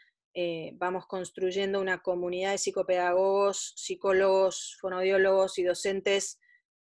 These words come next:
más generosa, positiva,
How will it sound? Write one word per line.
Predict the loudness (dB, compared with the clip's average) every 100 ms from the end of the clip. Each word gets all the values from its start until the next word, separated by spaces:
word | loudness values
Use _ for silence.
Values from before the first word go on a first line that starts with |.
| _ _ _
más | -2 -2 -2 -6 -8 _ _ -16 -6
generosa, | -2 0 0 0 2 2 2 -2 _ _ _ _ -6
positiva, | -6 -4 -4 -2 2 6 6 4